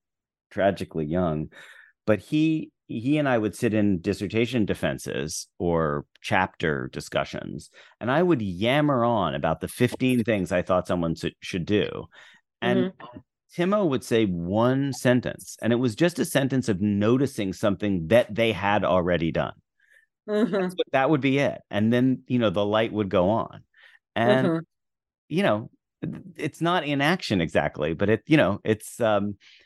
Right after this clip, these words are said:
Speaker 1: it was like he was
Speaker 2: Yeah.
Speaker 1: registering what was working for them.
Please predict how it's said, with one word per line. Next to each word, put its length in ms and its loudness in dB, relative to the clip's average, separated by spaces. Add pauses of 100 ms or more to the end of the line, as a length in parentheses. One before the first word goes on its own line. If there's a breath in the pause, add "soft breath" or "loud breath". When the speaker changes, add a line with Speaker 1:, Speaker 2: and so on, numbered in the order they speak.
(920 soft breath)
Speaker 1:
it 60 2
was 140 2
like 120 4
he 120 0
was 180 2
Speaker 2:
Yeah. 60 0 (120)
Speaker 1:
registering 840 2
what 180 4
was 200 0
working 480 -2
for 280 -2
them. 520 -4